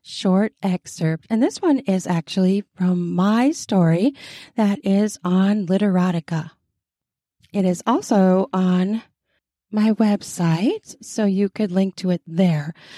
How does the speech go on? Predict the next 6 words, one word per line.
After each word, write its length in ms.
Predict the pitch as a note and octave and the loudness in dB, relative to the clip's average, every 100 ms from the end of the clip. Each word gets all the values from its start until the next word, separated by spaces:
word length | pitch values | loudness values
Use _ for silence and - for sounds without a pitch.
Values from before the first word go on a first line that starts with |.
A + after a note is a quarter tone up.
| - - - | -20 -16 -6
Okay, 380 | B3+ D4 A3 - | -2 2 2 0
so 340 | F3+ - A#3 A3 | -6 0 2 2
my 280 | A3 A3+ D#4 | 0 -2 -2
story 460 | A4 - F#3 F3+ F#3+ | -4 0 2 2 0
is 180 | F3+ | -4
called 580 | - F#3 E3+ D#3+ D#3+ A3+ | -6 -2 2 2 2 0